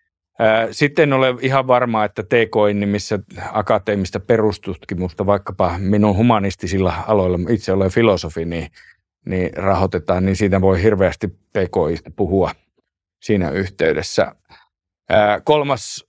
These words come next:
on vaikkapa, ää, verotuiksi kutsutut alemmat verokannat,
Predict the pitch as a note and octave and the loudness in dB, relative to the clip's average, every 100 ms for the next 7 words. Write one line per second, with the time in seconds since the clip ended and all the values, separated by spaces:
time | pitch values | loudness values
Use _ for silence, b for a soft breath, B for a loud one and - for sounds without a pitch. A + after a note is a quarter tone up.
0 | - B2 A#2 A2 - A#2 B2 A#2+ A2 B2 | 0 0 0 -4 -8 0 0 0 -2 0
1 | A#2 - _ _ - A2 A2 F#2+ C#2+ A2+ | 0 -4 _ _ -4 0 0 -2 -8 0
2 | C#3+ D3 C#3 B2+ A2+ A2 F#2+ G#2 A2+ G#2 | 2 2 0 -2 -2 -2 -4 -6 -4 -4
3 | A2 G2+ G#2+ - - A#2+ A2 G2 G2 - | -2 -2 -2 -4 -2 0 2 -2 -6 -12
4 | - _ _ - G2 A2 G#2 F#2+ - F2 | -20 _ _ -16 -2 0 2 0 -2 -6
5 | - - G#2+ G2+ F2 | -4 -2 0 -2 -6